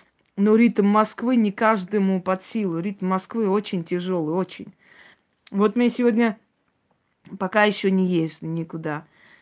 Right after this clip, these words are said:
Да, м, мне сегодня туда ехать, сюда ехать. Я знаю, что весь, весь день потратится. Я потом приду просто,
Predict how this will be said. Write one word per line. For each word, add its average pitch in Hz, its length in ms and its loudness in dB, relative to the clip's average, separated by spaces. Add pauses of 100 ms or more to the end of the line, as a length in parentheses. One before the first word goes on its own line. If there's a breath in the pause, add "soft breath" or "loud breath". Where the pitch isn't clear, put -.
(120 soft breath)
Да, 185 420 -2 (340 soft breath)
м, 165 580 -8
мне 233 220 4
сегодня 233 460 2
туда 240 340 2
ехать, 214 380 0
сюда 226 260 -2
ехать. 196 340 -2
Я 196 140 0
знаю, 220 220 0
что 185 180 -6
весь, 196 380 -6
весь 190 300 -4
день 208 220 -2
потратится. 185 680 -4
Я 170 120 -4
потом 180 320 -6
приду 196 320 -4
просто, 170 440 -8